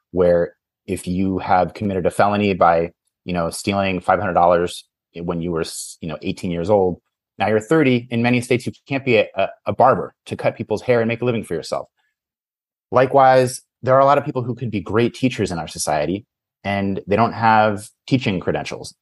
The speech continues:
And the research suggests that is a very poor predictor of teacher quality. So, uh, there are hazards in terms of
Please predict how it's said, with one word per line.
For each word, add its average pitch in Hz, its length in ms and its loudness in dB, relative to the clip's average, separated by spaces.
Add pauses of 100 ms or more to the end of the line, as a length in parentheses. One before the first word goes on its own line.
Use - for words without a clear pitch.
And 90 400 -2
the 98 120 -2
research 101 300 0
suggests 90 440 -2
that 87 260 2
is 87 120 -4
a 90 100 0
very 87 220 0
poor 92 240 -2
predictor 85 560 -2
of 85 180 -6
teacher 85 260 -6
quality. 104 480 0 (460)
So, - 540 2 (160)
uh, - 220 -2
there 127 140 6
are 131 100 6
hazards 127 600 0
in 110 100 0
terms 101 300 -2
of 92 260 0